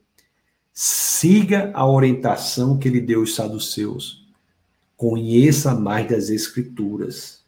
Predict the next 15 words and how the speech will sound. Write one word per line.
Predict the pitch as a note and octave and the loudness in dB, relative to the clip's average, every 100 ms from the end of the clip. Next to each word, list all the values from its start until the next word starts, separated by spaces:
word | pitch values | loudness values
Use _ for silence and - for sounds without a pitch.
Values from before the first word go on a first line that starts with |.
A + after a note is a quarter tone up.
| _ _ - | _ _ -12
e | |
conheça | A#2 B2 A2+ G#2 G#2+ G#2+ | -6 -2 0 -2 -2 -4
mais | G2+ F#2+ F#2 | -4 -4 -6
do | |
poder | G#2 A2 G#2 F#2 F2+ | -8 -8 -6 -6 -6
de | G#2 | -6
Deus. | G2+ F2 - - - - _ _ _ _ _ _ _ | -6 -6 -8 -12 -14 -18 _ _ _ _ _ _ _
Amém? | - G2+ G#2+ C#3 - - - - - _ _ _ _ _ _ _ _ _ _ - | -6 -2 4 4 4 -2 -8 -14 -20 _ _ _ _ _ _ _ _ _ _ -6
Então, | A#2 | -4
são | A#2 A#2+ A2+ | 0 0 2
nove | A#2 B2 C3 B2 | 4 4 6 4
e | G#2+ G#2+ | 2 0
cinquenta | G#2+ - A2 A2+ A2 G#2 | 0 -4 -2 -2 0 0
e | G2+ | 4
oito, | A#2 D3+ D#3+ - - | 6 8 6 -2 -14